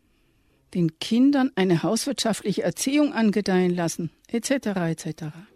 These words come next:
Haushalt, Betreuung, Versorgung. Nicht so sehr beruflich tätig zu sein, schreiben, fotografieren. Und manchmal auch:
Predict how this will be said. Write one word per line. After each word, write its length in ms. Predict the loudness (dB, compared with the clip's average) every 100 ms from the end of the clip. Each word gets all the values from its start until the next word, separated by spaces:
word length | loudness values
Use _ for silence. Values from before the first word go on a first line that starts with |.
| _ _ _ _ _ _ _ _ _ _ _ -2
Haushalt, 560 | 0 0 2 2 0 -10 _
Betreuung, 720 | -8 -6 -2 2 4 4 4 0 _
Versorgung. 680 | -8 -4 0 0 0 -4 -6 _ _ _ _ _ _ _ _ _ _ -20 -20 -20 _ _
Nicht 280 | 0 0 0
so 100 | 2
sehr 220 | 4 4
beruflich 580 | 4 2 2 0 -4 0
tätig 400 | 0 0 -2 -4
zu 100 | -4
sein, 420 | -2 0 2 2 -2 _ _ _ _
schreiben, 720 | -8 -2 2 4 4 2 0 -4
fotografieren. 920 | -10 -6 -4 -4 -4 -4 -2 0 -2 -6 _ _ _ _ _ _ _ _ _ _ _ -20 _ _ _ _ _
Und 220 | -2 0
manchmal 600 | 2 2 2 2 2 2 2
auch: 560 | 2 4 2 -2 -16